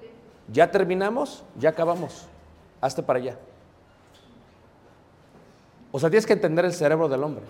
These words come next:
La mujer no es así. La mujer es, "Ya terminamos, sigamos platicando".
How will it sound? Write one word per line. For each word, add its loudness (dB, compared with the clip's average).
La -2
mujer -4
no -4
es -8
así. -8
La 4
mujer 2
es, 0
"Ya 2
terminamos, 0
sigamos -2
platicando". -4